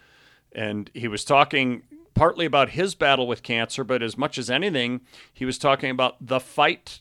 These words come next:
against cancer overall that he and numerous other people had really started working, uh, on near the end of his life. And, uh, and then in general, he was just saying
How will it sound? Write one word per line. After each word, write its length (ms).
against 400
cancer 540
overall 580
that 160
he 420
and 380
numerous 680
other 200
people 500
had 220
really 500
started 440
working, 680
uh, 280
on 400
near 240
the 160
end 180
of 140
his 220
life. 440
And, 360
uh, 160
and 140
then 120
in 140
general, 380
he 120
was 120
just 200
saying 500